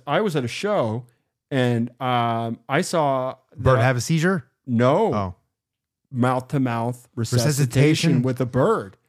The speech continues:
Speaker 1: They had to give beak-to-mouth res-, resuscitation.
Speaker 2: Yeah. Yeah,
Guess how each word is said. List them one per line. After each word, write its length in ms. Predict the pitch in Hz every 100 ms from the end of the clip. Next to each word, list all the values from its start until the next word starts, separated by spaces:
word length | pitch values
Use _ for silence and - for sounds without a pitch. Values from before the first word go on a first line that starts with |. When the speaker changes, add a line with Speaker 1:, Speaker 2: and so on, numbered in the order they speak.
| _ _ _
Speaker 1:
They 200 | 131 139
had 280 | 139 139 135
to 60 | 139
give 460 | 120 127 117 123
beak-to-mouth 800 | 120 120 123 135 117 110 110 - 170
res-, 400 | 123 113 - -
resuscitation. 920 | 131 110 120 107 110 113 101 95 101 113
Speaker 2:
Yeah. 60 | _ _ _ _ _ _ _ _ _ _ _ -
Yeah, 320 | 165 180